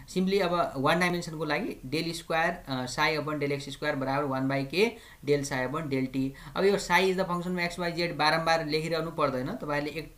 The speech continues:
एकपटक लेख्दाखेरि पुग्छ, न्युमेरिकलतिर गर्दाखेरि। यहाँ चाहिँ अब तपाईँहरूले यो main, main यसरी नै इक्वेसन आयो भने त यो, यो पनि लेखेर चाहिँ देखाउनु पऱ्यो, जसमा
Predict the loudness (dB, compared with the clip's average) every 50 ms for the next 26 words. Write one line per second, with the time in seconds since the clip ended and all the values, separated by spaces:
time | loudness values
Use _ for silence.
0 | -6 -6 -4 -2 -2 -2 -2 -2 -2 -2 0 0 0 -2 -2 -2 -4 -4 -6 -8
1 | -8 -6 -6 -4 -2 -2 0 2 2 2 0 -2 -6 -6 -6 -6 -6 -6 -6 -6
2 | -6 -8 -4 0 2 2 2 2 -2 -8 -18 -20 -18 -6 -2 0 0 0 2 2
3 | 2 2 2 0 0 0 0 0 0 0 0 -2 -2 -4 -4 -4 -2 0 0 0
4 | 0 0 0 0 -2 -4 -4 -6 -4 -2 -2 -2 0 -2 -2 -2 0 -2 -2 -2
5 | -4 -4 -2 0 2 2 2 0 0 0 -2 -2 -2 -6 -12 -20 -20 -20 -20 -4
6 | -2 0 2 2 2 2 0 0 -2 -2 -2 -2 -2 -2 -2 -2 -2 -4 -6 -6
7 | -6 -4 -4 -4 -4 -4 -4 -6 -6 -4 -4 -4 -4 -4 -4 -6 -4 -4 -4 -4
8 | -6